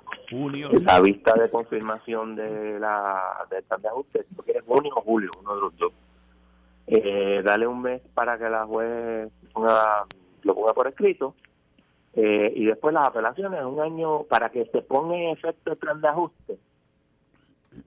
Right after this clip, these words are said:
Speaker 2: Si no hay un acuerdo, que lo dudo que lo haya,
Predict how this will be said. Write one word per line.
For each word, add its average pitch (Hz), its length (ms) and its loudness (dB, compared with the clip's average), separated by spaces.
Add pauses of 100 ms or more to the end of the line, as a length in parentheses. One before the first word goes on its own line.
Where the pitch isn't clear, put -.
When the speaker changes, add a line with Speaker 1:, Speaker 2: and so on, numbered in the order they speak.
(240)
Speaker 2:
Si 110 140 2
no 110 120 6
hay 127 120 8
un 143 80 8
acuerdo, 135 420 0
que 104 100 -10
lo 92 80 -6
dudo 110 240 -6
que 127 80 -6
lo 135 160 -2
haya, 131 400 -10